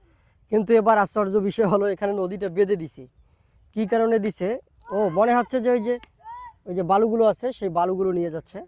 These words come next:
এখানে এই নদীর উপর দিয়ে, যার কারণে ওখানে একটা ফুঙ্কার দিয়ে দিয়েছে। ওই ফুঙ্কার দিয়ে নদীর পানি, মানে এদিকের পানি এদিকে যাচ্ছে, যার কারণে হয়তো ফুঙ্কারটা দিয়ে দিছে।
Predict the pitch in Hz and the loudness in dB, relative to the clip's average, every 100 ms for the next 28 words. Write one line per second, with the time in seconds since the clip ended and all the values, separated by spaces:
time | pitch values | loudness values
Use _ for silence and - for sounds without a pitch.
0 | _ 160 - 151 151 147 139 165 156 160 | _ -18 -10 -8 -8 -10 -8 -8 -6 -6
1 | 170 156 170 151 156 202 _ _ _ - | -8 -8 -8 -6 -8 -10 _ _ _ -12
2 | 147 180 185 214 220 214 214 - - 214 | -2 -2 2 2 2 0 -2 -2 -4 -2
3 | 196 202 175 180 170 208 196 - 185 190 | 0 0 2 0 0 -2 -2 -4 -4 0
4 | 190 185 170 185 190 208 311 - - - | 2 0 0 -4 -4 -4 -4 -12 -20 -20
5 | _ - 139 214 180 165 _ _ - 185 | _ -12 0 2 2 0 _ _ -2 2
6 | 208 202 196 202 349 - _ _ _ _ | 2 2 2 0 0 -6 _ _ _ _
7 | - 202 180 165 147 - - _ _ _ | 0 2 2 0 -4 -8 -20 _ _ _
8 | _ _ _ - 180 196 226 226 214 214 | _ _ _ -10 -6 -2 0 0 0 -4
9 | 208 185 170 156 156 143 - | -4 -4 -4 -4 -8 -10 -14